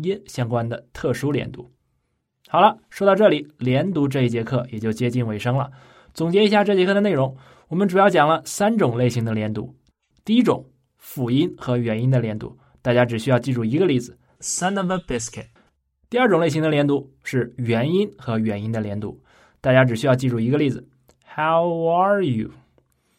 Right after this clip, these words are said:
第三种类型的连读是辅音和辅音之间的连读，大家只需要记住一个特殊的辅音耶，它和的、t、s 连读的时候会发生奇妙的音变。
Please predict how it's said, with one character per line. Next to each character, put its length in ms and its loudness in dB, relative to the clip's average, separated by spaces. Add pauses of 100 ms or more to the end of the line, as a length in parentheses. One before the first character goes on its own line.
(200)
第 120 -4
三 180 4
种 100 4
类 120 4
型 100 -2
的 60 2
连 180 2
读 240 0
是 240 -6
辅 380 -4
音 260 0
和 180 -4
辅 320 -8
音 200 -2
之 100 2
间 100 2
的 80 -2
连 160 -4
读， 200 -8 (240)
大 100 -2
家 100 4
只 120 0
需 100 -4
要 80 2
记 140 -2
住 100 0
一 100 -4
个 80 0
特 200 -4
殊 100 -4
的 100 0
辅 120 -6
音 200 -4 (100)
耶， 300 -6 (280)
它 120 -2
和 240 0 (600)
的、 240 0 (460)
t、 100 -14 (460)
s 400 -8 (380)
连 200 -2
读 80 0
的 80 0
时 180 0
候 260 -2
会 120 -6
发 180 0
生 260 -2
奇 280 -12
妙 220 0
的 220 -8
音 220 -6
变。 220 -6